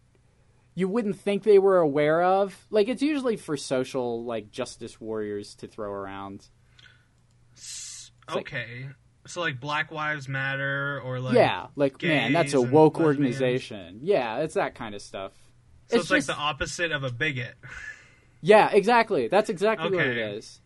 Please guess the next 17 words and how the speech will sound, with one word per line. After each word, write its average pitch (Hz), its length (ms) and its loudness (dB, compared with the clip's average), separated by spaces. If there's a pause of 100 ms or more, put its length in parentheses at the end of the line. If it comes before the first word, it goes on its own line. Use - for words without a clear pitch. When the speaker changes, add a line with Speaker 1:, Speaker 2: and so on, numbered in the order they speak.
Speaker 1:
It's 254 180 0
stupid, 294 520 -2
though. 170 220 4
I 208 180 2
hate 254 240 -4
that 240 180 -2
word. 139 500 -4 (600)
It 220 140 8
Speaker 2:
That, 220 40 2
Speaker 1:
makes 269 200 6
Speaker 2:
that's 349 60 0
Speaker 1:
you 285 120 6
Speaker 2:
stupid. 139 180 0
Speaker 1:
sound 220 760 4 (500)
like 208 240 -2
a 233 60 -4
degenerate. 190 800 0